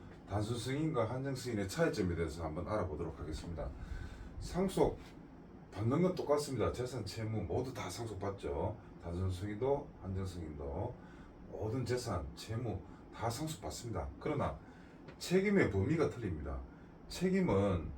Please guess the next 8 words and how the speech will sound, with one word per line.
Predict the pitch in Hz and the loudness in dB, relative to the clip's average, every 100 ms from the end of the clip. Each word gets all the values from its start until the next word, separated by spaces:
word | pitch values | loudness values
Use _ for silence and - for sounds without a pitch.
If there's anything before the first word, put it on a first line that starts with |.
| - - - | -10 -14 -6
단순 | 92 95 120 | 0 2 2
승인의 | 131 147 175 180 98 | 0 4 6 6 6
경우에는 | 90 90 82 | 4 4 2
전부 | - 143 180 | 2 6 6
다 | 165 - | 4 0
책임을 | - 110 101 | -2 -2 0
져야 | 82 80 | -2 -4
되죠. | 71 67 69 69 - | -4 -4 -4 -4 -6